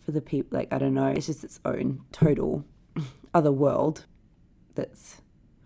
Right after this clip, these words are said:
quite amazing. Um, on the subject of posh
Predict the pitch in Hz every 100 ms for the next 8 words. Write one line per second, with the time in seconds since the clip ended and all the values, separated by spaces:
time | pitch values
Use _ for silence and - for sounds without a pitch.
0 | _ _ - _ - 147 135 135 135 -
1 | 277 143 - - _ - 190 170 165 -
2 | - 190 185 180 170 - 175 170 165 -
3 | 175 143 - - 170 156 - -